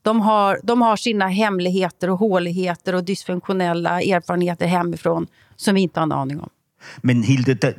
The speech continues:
Speaker 2: du illustrerer jo også et paradoks, ikke? Fordi du, øh, øh, altså, som jeg hørte, så,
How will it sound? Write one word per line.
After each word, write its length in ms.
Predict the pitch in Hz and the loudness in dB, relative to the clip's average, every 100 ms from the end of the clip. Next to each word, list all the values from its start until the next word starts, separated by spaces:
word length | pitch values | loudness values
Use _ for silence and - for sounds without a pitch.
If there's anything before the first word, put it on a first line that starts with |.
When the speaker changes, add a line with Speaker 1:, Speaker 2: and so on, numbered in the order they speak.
| - | 0
Speaker 2:
du 140 | 170 | 0
illustrerer 600 | 185 156 127 - 143 135 | 2 2 2 2 0 2
jo 160 | 131 117 | 4 4
også 220 | 135 - | 2 2
et 100 | 156 | -2
paradoks, 680 | - 104 95 101 87 - - | -2 -2 -2 -2 -2 -4 -4
ikke? 220 | 135 165 | -4 -4
Fordi 280 | - 131 135 113 | -4 0 0 0
du, 280 | 139 127 123 | 0 2 4
øh, 120 | 117 98 - - - - - | 2 0 -6 -16 -20 -14 -4
øh, 220 | 120 113 - | -2 -2 -2
altså, 220 | 117 110 | -2 0
som 180 | 131 123 | 0 2
jeg 140 | 147 | 4
hørte, 400 | 143 143 147 151 | 4 4 4 2
så, 180 | 131 147 | 0 -2